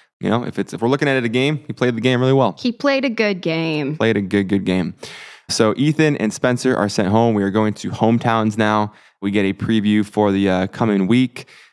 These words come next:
Speaker 1: We see one preview, uh, not so, uh, not so good of a, uh, a visit with one of the families. I guess, I think it was Rachel saying that
Speaker 2: Tino's family looks intense.
Speaker 1: You think it was Tino's that she's referring to? Like, she didn't know if she was gonna
Speaker 2: I,
Speaker 1: make it out of there alive or
Speaker 2: yeah,
Speaker 1: without crying
Speaker 2: I think
Speaker 1: or
Speaker 2: it's
Speaker 1: something?
Speaker 2: Tino's family.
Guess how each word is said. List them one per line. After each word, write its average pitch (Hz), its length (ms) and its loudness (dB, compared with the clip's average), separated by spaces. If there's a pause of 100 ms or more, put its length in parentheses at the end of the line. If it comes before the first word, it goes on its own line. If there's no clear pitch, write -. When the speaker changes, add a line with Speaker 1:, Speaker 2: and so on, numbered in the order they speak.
(200)
Speaker 1:
We 95 60 -6
see 101 180 -2
one 104 300 2
preview, 107 460 2
uh, 92 240 0
not 107 220 -2
so, 113 340 2
uh, 104 180 2
not 110 200 -2
so 113 80 -2
good 110 200 0
of 107 140 2
a, 104 280 2
uh, 92 300 0 (560)
a 90 80 -4
visit 131 380 2
with 110 180 0
one 120 140 2
of 117 40 2
the 113 100 0
families. 117 420 2
I 107 80 2
guess, 101 340 -2
I 98 100 0
think 104 160 -2
it - 40 -2
was 92 180 -4
Rachel 110 340 0
saying 104 380 0
that 90 240 -2
Speaker 2:
Tino's 190 640 -2
family 160 360 -4
looks 139 400 -8 (200)
intense. 170 800 -2
Speaker 1:
You 113 60 6
think 123 120 4
it 123 40 4
was 110 100 2
Tino's 123 360 2
that 117 80 0
she's 113 160 0
referring 120 280 0
to? 139 140 2
Like, 101 180 2
she 113 100 -2
didn't 104 100 4
know 98 100 4
if 95 60 -2
she 107 80 0
was 98 60 2
gonna 98 120 2
Speaker 2:
I, 95 40 2
Speaker 1:
make 92 120 0
it 101 60 4
out 98 100 4
of 98 40 2
there 95 100 2
alive 98 320 2 (200)
or 107 120 4
Speaker 2:
yeah, 107 100 6
Speaker 1:
without 78 120 -2
crying 104 80 2
Speaker 2:
I 98 40 0
think 104 100 2
Speaker 1:
or - 40 2
Speaker 2:
it's - 60 -2
Speaker 1:
something? 117 180 0
Speaker 2:
Tino's 147 300 -2
family. 107 540 -4